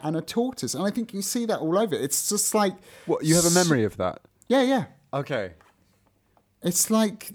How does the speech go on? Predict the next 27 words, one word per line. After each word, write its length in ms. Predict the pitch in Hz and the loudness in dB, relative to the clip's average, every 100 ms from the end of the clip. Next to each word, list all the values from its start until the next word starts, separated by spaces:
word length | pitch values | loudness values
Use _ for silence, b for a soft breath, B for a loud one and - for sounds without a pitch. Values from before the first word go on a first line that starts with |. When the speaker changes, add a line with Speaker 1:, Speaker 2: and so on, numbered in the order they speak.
| - | -2
Speaker 1:
it's 220 | 175 180 | -2 0
just 200 | - - | 0 2
Speaker 2:
Yeah. 60 | 220 | 4
Speaker 1:
everywhere. 480 | 123 123 107 107 - _ _ _ _ _ _ _ - | 4 2 0 -2 -10 _ _ _ _ _ _ _ -2
Uh, 60 | 175 | 4
Speaker 2:
Yeah, 60 | |
Speaker 1:
there's 200 | 214 208 | 4 4
Speaker 2:
no, 60 | 214 | 2
Speaker 1:
an 40 | 208 | 2
Speaker 2:
that's 220 | 208 - | 0 0
Speaker 1:
ikea 220 | 233 240 | 0 2
Speaker 2:
true. 80 | 185 | 2
Speaker 1:
advert 420 | 156 - 156 120 - | 2 4 2 2 0
<laughs> 40 | |
on 220 | 147 170 156 | -2 -2 -2
at 80 | |
the 80 | 143 | -4
moment. 500 | 156 185 185 120 110 - B B B B - | -2 -2 0 -4 -4 -14 B B B B -4
The 100 | 156 | 0
whole 160 | 190 | 0
concept 460 | 175 190 190 135 104 | 2 0 0 -2 -2
is 140 | 127 | -2
the 80 | 135 | 0
hare 200 | 143 135 | 2 2
and 80 | 135 | 2
the 40 | 135 | -2
tortoise. 640 | 165 180 180 101 - | -2 -4 -6 -10 -10